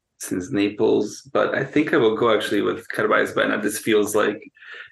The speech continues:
his type of event. Obviously, Brancaccio, first round will be tough.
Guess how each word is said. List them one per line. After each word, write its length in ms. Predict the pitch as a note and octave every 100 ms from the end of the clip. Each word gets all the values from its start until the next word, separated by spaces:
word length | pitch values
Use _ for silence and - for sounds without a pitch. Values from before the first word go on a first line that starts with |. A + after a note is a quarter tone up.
| -
his 440 | B2 A2 - -
type 240 | A#2+ A2 A2
of 120 | G2
event. 380 | - A2 A2 G#2
Obviously, 360 | G#2 G#2 -
Brancaccio, 680 | G2+ F#2+ F#2+ G#2+ - G2+ G2
first 280 | - - G2+
round 140 | G2+
will 80 | -
be 160 | G2 -
tough. 400 | G2+ - -